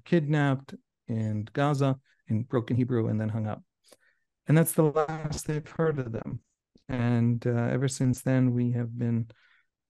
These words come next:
mounting a campaign to, uh, try to get them back, to try to convince Hamas, to try to convince Hamas to, to just let go of the kids, just the kids, you know? Those, uh, those three kids are, uh, German citizens also.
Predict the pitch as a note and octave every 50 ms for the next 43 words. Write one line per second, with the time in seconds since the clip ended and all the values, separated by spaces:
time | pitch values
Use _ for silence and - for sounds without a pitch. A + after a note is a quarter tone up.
0 | _ _ _ E3+ D3 D3 D#3 D#3+ D#3 C#3 D#3+ D3+ C#3+ C#3 C3 C#3 - C#3+ C#3 C3
1 | B2+ A#2 B2+ D3 D#3 D3+ D3 D3 C3+ C3+ - B2 A#2+ A#2 A#2 A#2 A#2+ B2+ B2+ _
2 | _ - A#2 A2+ A2 A2 A2 A2+ - - C3 A#2+ A2+ - A#2 A#2+ A2+ - A#2+ G#2+
3 | G#2+ A#2+ C3 D3 - - A#2 - B2 A#2 A2+ B2 - - A#2 A2+ A#2+ B2 A#2 -
4 | - - A#2 A#2 B2 B2 A#2+ - - - _ _ _ _ _ _ _ _ _ _
5 | _ _ _ - - F#3 - G#3 G#3 F3 D3+ - C#3 A#2 C#3+ C3+ C3 - - A#2+
6 | A#2+ A#2 A#2 A2+ A2+ - _ - A#2 A#2 A#2 - - C#3 B2 C3+ B2 - B2+ A#2
7 | A2+ - A2+ A2+ A#2 A2+ - C3 B2 A#2 A#2+ - - - _ _ _ _ _ _
8 | _ _ _ _ _ _ - - D#3+ - - B2+ - - B2+ A#2 A#2 A2 - _
9 | _ _ _ _ - B2 A#2 B2 C3+ D#3 D3+ - _ _ _ _ _ _ - _
10 | _ _ _ _ _ _ - C3 B2 B2 - C#3+ C3 B2 A#2+ A#2+ B2 - C3 -
11 | - - D3+ C#3+ C#3 - - C#3+ C3 - C3+ A#2+ A#2 A#2 A2+ A2 A2+ C3+ C3+ C#3
12 | B2+ - - C#3 D3 D3 E3+ F3 F3 - - - D3+ D3+ - - F3 F3+ F3+